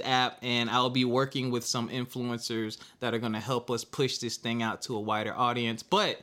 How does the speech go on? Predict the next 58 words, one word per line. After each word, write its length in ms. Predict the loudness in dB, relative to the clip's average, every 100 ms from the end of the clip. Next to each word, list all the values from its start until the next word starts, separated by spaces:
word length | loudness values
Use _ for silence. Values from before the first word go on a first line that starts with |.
| -12
speaking 380 | -6 0 2 4
of 80 | 4
audiences, 520 | 4 2 0 0 0 2
y'all 160 | 2
can 180 | 2 2
download 400 | 2 2 2 0
Pass 240 | -2 -4
the 80 | -6
Peas 320 | -8 -4 -4
app, 280 | -2 -2 -2
and 100 | -2
you 160 | 0 4
already 380 | 4 4 2 2
know 360 | 2 2 0 -4 -14 -2
it 120 | 2
is 200 | 2 0
an 180 | -4 -2
app 280 | 2 2 2
where 60 | 0
you 60 |
can 100 | 0
create 360 | -4 -2 -2 -2
collaborative 520 | -2 -2 -2 -4 -10
cookbooks 460 | -6 -6 -2 -4 -2
so 100 | -6
you 40 |
can 140 | -6 -2
hold 300 | 2 4 4
on 380 | 2 0 -2 -6 -14 -20 _
to 140 | -4
those 260 | -2 -2 -4
precious 520 | -8 -4 -2 -2 -4
family 340 | -2 -2 -2 0
memories. 500 | 2 2 2 0 -2 -12 -2
For 240 | 4 6 6
a 40 |
limited 420 | 6 4 4 4
time, 520 | 4 6 6 4 0 0
my 360 | 2 4 2
famous 560 | 0 2 4 6 4 2
seafood 680 | 2 4 4 2 2 0 2
boil 320 | 4 6 4
recipe 500 | 4 2 0 -2 -2
is 300 | 2 2 2
on 260 | 2 0 0
the 180 | -2 2
app. 280 | 2 2 -2
It's 200 | -4 -4
public 480 | 2 2 4 2 4
right 240 | 2 4
now, 300 | 4 4 2
but 120 | 2
I'm 140 | 0 0
probably 380 | 2 2 4 2
gonna 180 | 4 4
make 180 | 2
it 140 | 2 0
private. 560 | 2 2 4 4 2